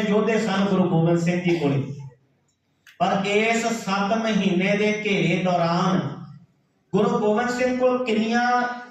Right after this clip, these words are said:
ਉਸ ਵੇਲੇ ਤੋਪਾਂ ਸਨ? ਇਹ ਜ਼ਿਕਰ ਤੁਹਾਡੇ ਨਾਲ ਮੈਨੂੰ ਲੱਗਦਾ ਪਹਿਲੀ ਵਾਰੀ ਹੋਣਾ। ਕਿੰਨੀਆਂ ਤੋਪਾਂ ਸਨ?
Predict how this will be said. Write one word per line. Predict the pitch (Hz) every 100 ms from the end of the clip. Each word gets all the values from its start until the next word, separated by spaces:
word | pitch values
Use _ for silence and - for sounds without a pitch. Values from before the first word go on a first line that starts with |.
| - - 208
ਉਸ | 220 220 214
ਵੇਲੇ | 208 202 208 214 226 233 240 - - - _ _ _ _ 208
ਤੋਪਾਂ | 208 208 233 233
ਸਨ? | 208 180 - - - - - _ _ _ _ _ _ _ _ _ _ _ _ _ _ _
ਇਹ | 175
ਜ਼ਿਕਰ | 190 180 196
ਤੁਹਾਡੇ | 196 196 180 175
ਨਾਲ | 175 180
ਮੈਨੂੰ | 180 175
ਲੱਗਦਾ | 180 185
ਪਹਿਲੀ | 185 180 202 202
ਵਾਰੀ | 202 170
ਹੋਣਾ। | 135 127 123
ਕਿੰਨੀਆਂ | 190 202 220 220 220
ਤੋਪਾਂ | 196 - 196
ਸਨ? | 185 - 165